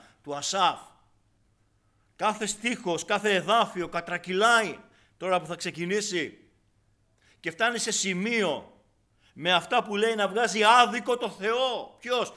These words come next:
Ο άνθρωπος του Θεού. Αλλά το κάνει πώς; Εξ αδυναμίας. Γιατί έχει καθαρή καρδιά. Και θα φανεί. Βγάζει λάθος συμπέρασμα.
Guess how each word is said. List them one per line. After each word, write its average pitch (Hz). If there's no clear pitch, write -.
Ο 196
άνθρωπος 247
του 220
Θεού. 220
Αλλά 170
το 175
κάνει 226
πώς; 233
Εξ 196
αδυναμίας. 185
Γιατί 170
έχει 240
καθαρή 202
καρδιά. 170
Και 196
θα 196
φανεί. 202
Βγάζει 202
λάθος 233
συμπέρασμα. 185